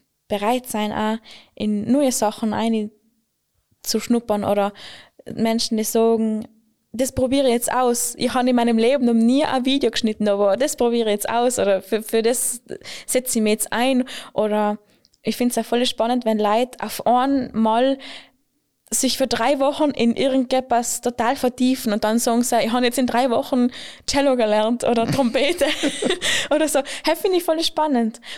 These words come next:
Speaker 1: Und, ähm, so Leute, so eine Bubble, ja, war einfach, ja, Multikulturalität da oder,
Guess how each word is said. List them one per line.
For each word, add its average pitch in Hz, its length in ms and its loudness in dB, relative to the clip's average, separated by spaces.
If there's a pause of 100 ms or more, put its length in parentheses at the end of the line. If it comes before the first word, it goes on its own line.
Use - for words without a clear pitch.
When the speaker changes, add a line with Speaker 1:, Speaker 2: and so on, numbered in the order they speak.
(320)
Speaker 1:
Und, 262 520 0 (200)
ähm, 233 260 4
so 240 380 2
Leute, 240 480 0 (1600)
so - 160 -2
eine 226 160 2
Bubble, 240 460 2
ja, 285 220 2
war 254 160 2
einfach, 247 540 -4 (1120)
ja, 277 200 2
Multikulturalität 240 1200 -2
da 220 420 -2
oder, 208 540 -4